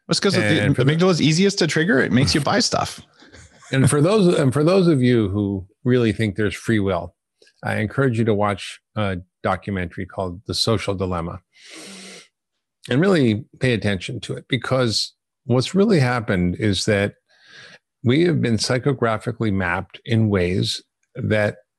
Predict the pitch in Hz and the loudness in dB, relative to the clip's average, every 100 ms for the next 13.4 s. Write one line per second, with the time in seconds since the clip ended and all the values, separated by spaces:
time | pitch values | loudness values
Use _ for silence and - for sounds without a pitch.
0 | _ _ _ - 123 165 147 110 98 87 | _ _ _ -6 0 2 4 4 2 0
1 | 98 131 - - _ - - 135 165 165 | -2 -2 -2 -8 _ -12 -4 -2 0 0
2 | 180 180 _ _ _ _ _ _ _ _ | -2 -4 _ _ _ _ _ _ _ _
3 | 113 113 - 135 156 135 117 113 - - | -4 -2 0 2 4 4 4 0 -4 -2
4 | 117 107 107 131 139 - - 117 104 101 | 2 4 4 2 -2 -6 -4 0 0 -2
5 | - 113 101 98 101 110 110 - - _ | -2 0 2 2 0 -2 -6 -14 -18 _
6 | _ _ _ - 113 120 139 123 95 101 | _ _ _ 0 2 4 2 0 -2 -4
7 | - 110 - - _ _ _ 120 107 113 | -4 -6 -6 -8 _ _ _ 0 2 2
8 | 107 101 95 90 101 104 - - _ _ | 2 0 0 0 -2 -4 -12 -16 _ _
9 | _ _ 135 127 151 151 139 117 - 117 | _ _ 0 2 2 2 0 -2 -2 0
10 | 107 107 104 95 131 156 156 131 110 135 | 0 0 -2 0 0 0 0 0 0 -2
11 | - - - 95 101 120 147 131 123 - | -6 -8 -6 -4 -2 -2 0 0 0 0
12 | 120 107 104 101 135 120 127 - 160 143 | 0 2 0 -2 -2 0 -2 0 -2 0
13 | 104 104 78 | 0 -2 -4